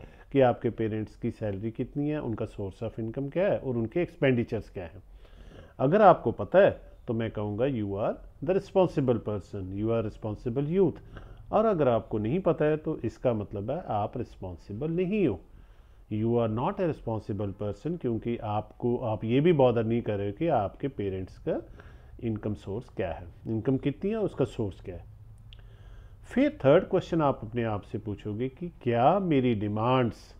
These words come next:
अपने पेरेंट्स से, मैं डिमांड करता हूँ मुझे ये चाहिए, मुझे वो चाहिए, वो इनकम के हिसाब से हैं कि मैं, मेरे पेरेंट्स की इनकम नहीं है तो मैं मांग, मांग लेता हूँ, मुझे ये भी चाहिए, मुझे ब्रांडेड शूज़ चाहिए,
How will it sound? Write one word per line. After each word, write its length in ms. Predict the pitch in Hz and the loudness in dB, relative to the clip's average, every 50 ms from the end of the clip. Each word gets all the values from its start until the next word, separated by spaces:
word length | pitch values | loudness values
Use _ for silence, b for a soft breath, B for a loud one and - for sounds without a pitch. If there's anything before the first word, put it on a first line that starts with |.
| - - - | -20 -14 -10
अपने 260 | 120 110 107 113 113 | -10 -6 -4 -4 -4
पेरेंट्स 460 | 98 - 120 120 120 123 123 117 - | -4 -2 0 2 2 2 2 0 -2
से, 120 | - 113 104 | -4 -6 -4
मैं 200 | 107 107 107 101 | -4 -4 -4 -4
डिमांड 340 | 104 104 107 110 110 110 107 | -4 -4 -4 -2 -4 -4 -4
करता 300 | 113 107 101 - - 107 | -4 -4 -4 -4 -6 -6
हूँ 120 | 107 104 | -4 -4
मुझे 220 | 104 104 95 101 | -4 -4 -4 -4
ये 280 | 98 95 104 131 139 135 | -4 -2 0 0 0 0
चाहिए, 460 | 123 - 117 110 113 107 110 110 107 | 0 -2 -2 -2 -2 -2 -2 -2 -4
मुझे 280 | 104 101 98 90 98 95 | -4 -6 -8 -8 -8 -6
वो 240 | 87 104 135 151 147 | -4 0 0 0 0
चाहिए, 460 | 151 131 117 117 113 117 120 117 - B B B B B B B B B B B B B B B B B B B - | 0 0 0 0 0 0 -2 -2 -4 B B B B B B B B B B B B B B B B B B B -4
वो 640 | 127 131 156 180 202 220 226 226 233 233 220 - - - - - - - - - - - 180 | -2 2 6 6 6 8 6 6 6 4 2 0 -2 -8 -20 -20 -20 -20 -20 -14 -2 4 6
इनकम 380 | 160 156 151 165 214 220 220 | 6 6 6 4 4 2 2
के 160 | 214 226 214 | 0 2 2
हिसाब 320 | 208 185 - 185 180 175 175 | 2 2 6 6 6 6 4
से 260 | 175 - 196 185 - 160 | 2 2 2 4 4 4
हैं 240 | 202 294 349 - - - - - - - - - | 2 2 2 -2 -4 -8 -16 -20 -20 -18 -10 -4
कि 240 | 233 254 247 240 233 | -2 -2 0 0 0
मैं, 520 | 196 160 156 156 156 156 160 156 151 139 | 2 2 4 4 4 4 4 2 2 2
मेरे 240 | 143 143 151 147 147 | 2 4 4 4 2
पेरेंट्स 380 | - 151 143 139 147 147 - - | 2 2 2 2 2 0 -2 0
की 120 | 160 151 | 2 2
इनकम 240 | 143 139 131 - 147 | 2 2 0 -2 -2
नहीं 220 | 143 139 147 156 | -2 0 0 0
है 60 | 165 160 | 0 0
तो 120 | 165 160 | 0 0
मैं 120 | 151 143 | 0 0
मांग, 340 | 135 120 113 107 110 110 107 - - | 0 0 0 -2 -2 -4 -6 -6 -6
मांग 380 | 120 107 107 113 131 147 151 143 | -4 -2 2 4 6 6 6 6
लेता 240 | 120 113 95 - 104 | 4 2 0 -2 -4
हूँ, 100 | 101 107 | -4 -2
मुझे 180 | 113 120 131 | 0 2 4
ये 140 | 127 135 139 | 4 4 4
भी 140 | 123 120 107 | 4 2 0
चाहिए, 320 | - - 107 104 101 104 | 0 -2 -2 -2 -2 -2
मुझे 200 | 104 113 113 117 | -2 -2 0 0
ब्रांडेड 420 | 104 98 117 123 131 127 131 127 - | 0 2 4 4 4 4 4 0 0
शूज़ 280 | - 117 113 110 101 | -2 -2 -2 -2 -2
चाहिए, 440 | - - 107 104 104 104 101 101 | -2 -4 -2 -2 -2 -2 -4 -6